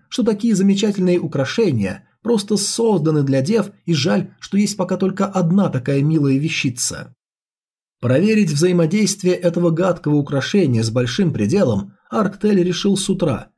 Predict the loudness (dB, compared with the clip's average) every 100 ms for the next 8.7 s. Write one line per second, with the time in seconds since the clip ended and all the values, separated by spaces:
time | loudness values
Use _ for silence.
0 | _ -6 0 2 2 2 -2 -6 -2 2
1 | 0 0 -4 0 0 -2 -6 -4 0 2
2 | 4 2 -2 -6 -8 -8 -16 _ _ _
3 | _ _ _ _ _ _ -4 0 2 0
4 | 0 2 4 4 2 0 -2 -2 0 0
5 | 2 2 4 2 2 0 0 0 2 2
6 | 2 2 2 2 0 -6 -14 -20 _ _
7 | 0 0 2 0 2 2 2 0 0 2
8 | 2 2 0 -2 -6 -8